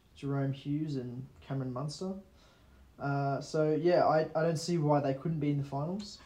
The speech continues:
Um, Panthers, obviously, you know, they're the Panthers. They're top of the table again. Um, back-to-back minor premierships, and they've won the comp the last two times. So,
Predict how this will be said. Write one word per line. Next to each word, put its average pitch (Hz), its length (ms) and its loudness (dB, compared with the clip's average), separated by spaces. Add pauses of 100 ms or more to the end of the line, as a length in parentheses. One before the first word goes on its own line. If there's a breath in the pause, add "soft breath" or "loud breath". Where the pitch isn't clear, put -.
Um, 139 580 0 (1400)
Panthers, 156 720 -2
obviously, 131 500 -6 (140)
you 135 100 -6
know, 127 220 -10 (380)
they're - 120 -6
the - 60 -12
Panthers. 139 640 -8
They're 123 160 -12
top 139 220 -8
of 139 40 -4
the 127 80 -4
table 127 440 -8
again. 143 540 -4 (540 soft breath)
Um, 135 280 -2
back-to-back 143 640 -2
minor 135 200 -2
premierships, 147 540 -4
and 143 80 0
they've 135 140 0
won 143 160 2
the 135 60 -2
comp 147 260 -4
the 135 60 -6
last 135 320 -2
two 143 120 -2
times. 151 400 -6
So, 135 360 -4